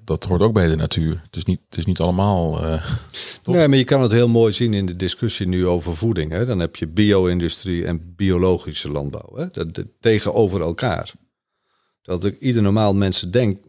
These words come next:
Speaker 2: mens, denkend mens weet dat als je ze bij elkaar aan tafel zet en je gaat van elkaar leren, dat je binnen een jaar de prachtigste oplossingen gaat treffen. Maar waarom zetten we ze dan tegenover elkaar?
Speaker 1: Ja.
Speaker 2: Dat is zo zonde.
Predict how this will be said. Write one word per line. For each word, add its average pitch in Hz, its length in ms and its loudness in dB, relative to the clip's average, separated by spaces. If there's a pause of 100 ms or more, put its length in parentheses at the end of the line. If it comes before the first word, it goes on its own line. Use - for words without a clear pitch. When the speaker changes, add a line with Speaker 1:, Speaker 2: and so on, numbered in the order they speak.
(100)
Speaker 2:
mens, 101 680 -4
denkend 95 500 2
mens 123 420 2
weet 90 440 0
dat 95 160 -4
als 104 140 -2
je 95 80 -8
ze 87 120 -4
bij 98 160 2
elkaar 98 400 0
aan 90 140 -2
tafel 143 380 0
zet 80 280 -2
en 98 80 -4
je 92 80 -2
gaat 98 220 0
van 87 160 -4
elkaar 85 300 0
leren, 92 440 2
dat 85 160 -2
je 80 80 -6
binnen 85 260 0
een 90 80 -2
jaar 95 260 2
de 90 60 -6
prachtigste - 500 -4
oplossingen 113 540 -4
gaat 76 160 -6
treffen. - 340 -12 (1300)
Maar 87 120 -8
waarom 110 200 2
zetten 123 240 2
we 113 60 0
ze 117 100 0
dan 117 140 0
tegenover 117 460 0
elkaar? 107 420 -4 (760)
Speaker 1:
Ja. 90 260 -10 (1080)
Speaker 2:
Dat 95 80 -6
is - 60 0
zo 180 160 2
zonde. 131 380 0